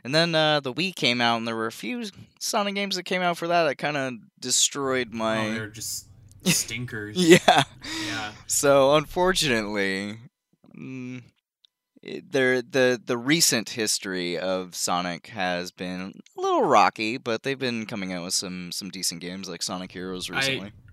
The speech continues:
Speaker 2: I feel dirty putting a Sonic game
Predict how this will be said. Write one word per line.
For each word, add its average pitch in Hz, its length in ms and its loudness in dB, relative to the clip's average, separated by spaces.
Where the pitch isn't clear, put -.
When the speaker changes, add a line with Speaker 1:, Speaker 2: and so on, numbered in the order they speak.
Speaker 2:
I 131 80 -4
feel 160 220 -4
dirty 117 480 -2
putting 107 280 -8
a 98 40 -10
Sonic 104 360 -8
game 101 380 -14